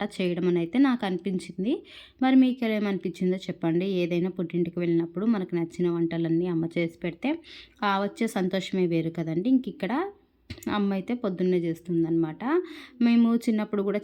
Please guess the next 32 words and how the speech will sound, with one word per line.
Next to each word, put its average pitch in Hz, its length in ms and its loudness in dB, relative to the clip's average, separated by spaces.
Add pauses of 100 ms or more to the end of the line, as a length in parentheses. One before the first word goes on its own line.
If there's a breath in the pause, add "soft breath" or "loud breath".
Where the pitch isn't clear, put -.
చేసేటివాళ్ళు, 175 540 -2
కానీ 220 320 0 (540 loud breath)
ఇంకా 214 340 0
మనం 208 340 2
ఎప్పుడు 202 240 -2
చూడలేదు. 180 440 0
మేము 190 160 2
లేచే 190 500 0
లోపే 208 360 0
డాడీ 180 300 0
తీసుకురావడం, 180 640 -2
అమ్మ 175 180 0
వండడం 170 420 2
అయిపోయేది. 160 460 -2
ఇంక 226 160 -2
ఇక్కడ 190 200 -4
శుభ్రంగా 175 480 0
అయితే 165 260 -2
వాష్ 175 380 -4
చేసేసింది. 175 720 -2 (360 loud breath)
ఇంక 262 180 6
ఇప్పుడు 247 260 0
దీన్ని 190 240 0
అయితే 180 260 -2
మనం 214 360 0
ఉడకబెట్టాలన్నమాట 170 1160 -2
అండి. 160 220 -2
ఇంక 226 260 0
ఇక్కడ 180 220 -4
బోటీని 170 420 -2
కూడా 175 220 0
ఉడకబెట్టేస్తున్నారు. 165 1120 -2